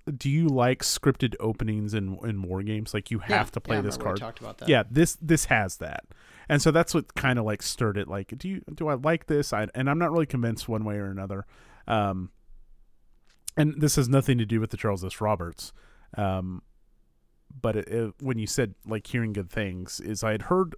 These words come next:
Speaker 1: a lot about this, and it's like, "All right, I'm gonna give him another, another try."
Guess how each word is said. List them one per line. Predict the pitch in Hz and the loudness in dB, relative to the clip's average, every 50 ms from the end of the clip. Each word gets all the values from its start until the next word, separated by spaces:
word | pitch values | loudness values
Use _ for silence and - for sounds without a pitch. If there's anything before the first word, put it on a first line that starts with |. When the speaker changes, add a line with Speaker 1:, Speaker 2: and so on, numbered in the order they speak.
| - - | -10 -6
Speaker 1:
a | 120 120 | -6 -6
lot | 104 101 104 110 117 123 123 | -4 -4 -4 -2 -2 -2 -2
about | 123 120 120 120 123 - - | -2 -2 0 -2 -2 -2 -2
this, | 135 127 127 120 - - - - | -4 -2 -2 -4 -6 -10 -10 -10
and | 104 104 | -8 -8
it's | 110 - - | -8 -6 -6
like, | 101 92 - | -6 -6 -4
"All | 113 123 | -2 -2
right, | 113 104 | -2 -2
I'm | 127 147 | 0 0
gonna | 160 160 151 | 0 0 0
give | 131 123 113 | 0 -2 -2
him | 110 104 | -2 -2
another, | 101 98 95 92 92 87 85 85 _ - - | -2 -2 -2 -4 -4 -6 -8 -10 _ -12 -10
another | 98 98 101 90 87 87 | -6 -6 -6 -6 -6 -8
try." | - - - 78 78 82 82 | -6 -4 -4 -4 -4 -4 -10